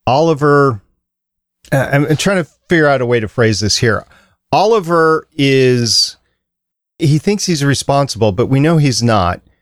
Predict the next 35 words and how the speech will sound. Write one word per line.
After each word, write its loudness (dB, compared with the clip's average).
But -4
he -4
takes -2
Katana's -2
advice -4
and 0
he -4
starts -2
questioning 0
the 2
Monitor. 0
He's 0
like, -2
"I 0
need 2
to 0
find 0
out 0
a -2
little 0
bit 0
more 2
about 0
what's 0
going 2
on 0
before 0
we 2
just -4
hand 0
over 0
the 0
Doctor." -2
Of -4
course, -2